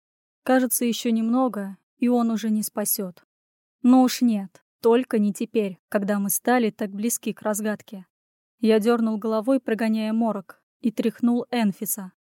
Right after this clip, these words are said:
который, по всей видимости, тоже балансировал где-то на грани.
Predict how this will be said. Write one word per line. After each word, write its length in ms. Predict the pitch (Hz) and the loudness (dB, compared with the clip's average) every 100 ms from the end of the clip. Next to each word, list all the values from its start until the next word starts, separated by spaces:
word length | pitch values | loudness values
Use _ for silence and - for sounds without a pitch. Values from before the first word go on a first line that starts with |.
| - | -6
который, 340 | 220 214 202 | -6 -4 -6
по 120 | - | -6
всей 240 | 202 - 208 | -8 -4 -2
видимости, 600 | 247 226 202 175 - 202 - | 0 0 -2 -4 -8 -8 0
тоже 300 | 254 214 196 | 2 2 -2
балансировал 760 | 202 202 202 - 269 220 202 | -4 -4 -4 -2 0 -2 -4
где-то 320 | 185 202 202 208 | -8 -8 -6 -4
на 140 | 208 | -4
грани. 420 | 220 208 190 185 | -2 -2 -4 -10